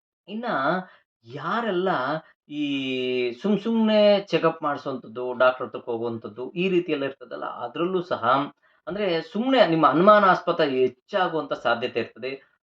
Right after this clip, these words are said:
ಅದ್ರಲ್ಲೂ ಸಹ ಗಮನ ಹರಿಸಿದ್ರೆ ಒಳ್ಳೇದು. ಜೊತೆಗೆ ಈ ಕೆಲವೊಂದು ವಿಚಾರಗಳು, ಅಂದ್ರೆ ಪ್ರಮುಖವಾಗಿ ಗಮನ ಹರಿಸುವಂಥದ್ದು ಅಂದ್ರೆ ಭೂಮಿಯ ವಿಚಾರದಲ್ಲಿ ಸ್ವಲ್ಪ ಅಲರ್ಟ್ ಆಗಿರ್ಬೇಕು.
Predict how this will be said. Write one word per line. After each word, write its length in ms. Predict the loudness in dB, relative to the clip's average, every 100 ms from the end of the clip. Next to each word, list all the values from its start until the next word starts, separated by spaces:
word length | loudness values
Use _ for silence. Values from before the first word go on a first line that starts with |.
| -14
ಅದ್ರಲ್ಲೂ 360 | -8 -8 -8
ಸಹ 280 | -8 -4 -4
ಗಮನ 380 | -4 -6 -4 -2
ಹರಿಸಿದ್ರೆ 380 | -4 -6 -12 -12
ಒಳ್ಳೇದು. 640 | -10 -14 -14 -14 -16 -18 _ _ _ _
ಜೊತೆಗೆ 680 | -12 -10 -4 -2 -2 -4 -6 _ _ _
ಈ 260 | -10 -8 -8
ಕೆಲವೊಂದು 760 | -6 -4 -2 -2 -2 -2 -2
ವಿಚಾರಗಳು, 680 | -4 -2 2 2 0 -4 -8 _
ಅಂದ್ರೆ 680 | -14 -6 -2 2 2 0 -6 _ _ _ -10
ಪ್ರಮುಖವಾಗಿ 840 | -2 -2 0 -2 -2 0 0 0
ಗಮನ 440 | -4 -4 -4 0 0
ಹರಿಸುವಂಥದ್ದು 640 | 0 -2 -12 -10 -12 -12
ಅಂದ್ರೆ 160 | -10 -12
ಭೂಮಿಯ 440 | -8 -4 -2 -2
ವಿಚಾರದಲ್ಲಿ 560 | -6 -10 -12 -10 -10 -10
ಸ್ವಲ್ಪ 300 | -14 -16 -16
ಅಲರ್ಟ್ 400 | -12 -12 -12 -14
ಆಗಿರ್ಬೇಕು. 800 | -18 -20 -18 -20 _ -20 -20